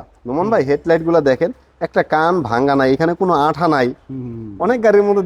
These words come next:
Speaker 1: দেখবেন এই হেডলাইটে এখানে আঠা থাকে,
Speaker 2: আচ্ছা।
Speaker 1: হেডলাইটটা খোলা হয়, কাজ হয়,
Speaker 2: হুম।
Speaker 1: কানগুলা ভাঙা থাকে,
Speaker 2: হুম।
Speaker 1: কিচ্ছু নেই আলহামদুলিল্লাহ। প্রত্যেকটা স্টিকার built in গাড়ির সাথে যেভাবে আসছে ওইভাবেই আছে।
Speaker 2: এই যে স্টিকারটা এটাও আছে।
Speaker 1: আর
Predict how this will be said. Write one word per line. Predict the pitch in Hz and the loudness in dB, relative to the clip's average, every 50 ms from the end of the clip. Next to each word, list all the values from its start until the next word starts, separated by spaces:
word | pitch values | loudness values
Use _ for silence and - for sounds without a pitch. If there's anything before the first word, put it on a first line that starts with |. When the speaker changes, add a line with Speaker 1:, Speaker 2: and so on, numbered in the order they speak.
| 156 | 2
Speaker 1:
দেখবেন | 151 160 160 185 190 156 131 131 | 2 2 2 0 0 0 0 -2
এই | 127 117 | -2 -2
হেডলাইটে | 131 131 - 156 156 151 160 156 | -4 -4 -4 -4 -4 -2 -2 -4
এখানে | 151 156 135 104 98 | -4 -4 -6 -6 -6
আঠা | 107 117 117 - | -6 -8 -8 -10
থাকে, | 92 85 - - | -12 -12 -12 -18
Speaker 2:
আচ্ছা। | _ _ _ _ - 120 127 | _ _ _ _ -6 -4 -4
Speaker 1:
হেডলাইটটা | 123 - 135 127 - 139 123 - | -2 0 -2 -2 0 0 -2 0
খোলা | - 120 120 120 107 104 | 0 0 2 2 2 2
হয়, | 107 107 107 - 120 | 0 -2 0 0 2
কাজ | 117 117 117 110 - | 2 2 2 0 0
হয়, | 104 104 110 | -2 -2 -2
Speaker 2:
হুম। | - | -2
Speaker 1:
কানগুলা | 120 120 127 127 113 117 110 90 87 | -4 -4 -2 -2 -2 -2 -4 -4 -4
ভাঙা | 98 120 131 117 117 | -6 -4 -4 -4 -4
থাকে, | 107 107 139 - _ - | -6 -10 -10 -14 _ -14
Speaker 2:
হুম। | 135 127 120 117 107 107 107 | -12 -12 -10 -12 -10 -8 -6
Speaker 1:
কিচ্ছু | 311 - - - - 233 | -6 -6 -6 -2 0 0
নেই | 165 160 147 | 2 2 2
আলহামদুলিল্লাহ। | 127 127 131 123 117 110 107 107 - - | 0 0 0 -2 -2 -2 -2 -4 -2 -2
প্রত্যেকটা | 202 - - - - 220 202 - 208 180 175 170 | -4 -4 -4 -4 -4 -2 0 2 2 2 2 0
স্টিকার | - - 196 185 - 202 202 226 - - - - _ - 120 117 131 | -2 -6 -6 -2 2 2 2 2 0 -2 -10 -20 _ -12 -8 -4 0
built | 151 175 185 175 190 208 | 0 0 0 0 -2 -2
in | 214 208 165 | -2 0 0
গাড়ির | 131 123 131 127 - - | 0 0 0 -2 -4 -4
সাথে | 120 - 170 160 139 | -4 -4 -4 -4 -2
যেভাবে | 120 120 123 127 123 131 127 | -2 0 0 0 2 2 0
আসছে | 127 - - 175 | 0 0 -2 -4
ওইভাবেই | 120 95 95 90 92 85 80 | -2 -2 -2 -2 -2 -2 -2
আছে। | 78 - - - _ - 117 | -4 -8 -16 -18 _ -18 -16
Speaker 2:
এই | 120 120 | -12 -12
যে | 131 127 | -12 -12
স্টিকারটা | - - 139 123 131 117 - - 127 120 | -12 -10 -8 -6 -6 -6 -6 -8 -8 -8
এটাও | 110 117 | -6 -6
আছে। | 113 98 95 131 | -6 -2 0 0
Speaker 1:
আর | 139 | 2